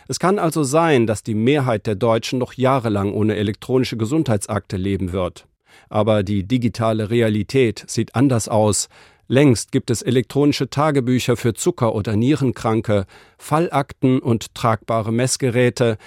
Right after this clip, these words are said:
die Puls, Blutdruck, Bewegungsmuster und Ähnliches speichern. Nun wollen Krankenkassen die Akte einführen. Die Techniker-Krankenkasse beispielsweise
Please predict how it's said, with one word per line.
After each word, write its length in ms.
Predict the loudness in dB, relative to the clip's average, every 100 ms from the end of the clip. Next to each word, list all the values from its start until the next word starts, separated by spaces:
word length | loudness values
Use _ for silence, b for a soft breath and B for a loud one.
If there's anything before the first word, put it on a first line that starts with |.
| B B -4
die 80 |
Puls, 380 | 2 4 4 2
Blutdruck, 640 | 0 2 2 2 2 0 -6
Bewegungsmuster 960 | 0 0 2 0 2 2 2 2 0
und 200 | 0 -2 0
Ähnliches 440 | 0 0 -4 -8
speichern. 640 | -2 0 2 0 -4 -4 -12 _ _ _ _ B B B
Nun 300 | 2 4 4
wollen 340 | 4 4 4 2
Krankenkassen 920 | 0 -2 -2 -4 -4 -2 -2 0 -4
die 180 | -4 -4
Akte 360 | -4 -4 -6 -4
einführen. 760 | -2 -2 -2 -2 -2 -4 -8 -12 _ B B -4
Die 220 | -2 0
Techniker-Krankenkasse 1120 | -2 -2 0 0 -2 0 -2 -2 -2 -2 2
beispielsweise 880 | 2 2 0 -4 0 2 2 0 -4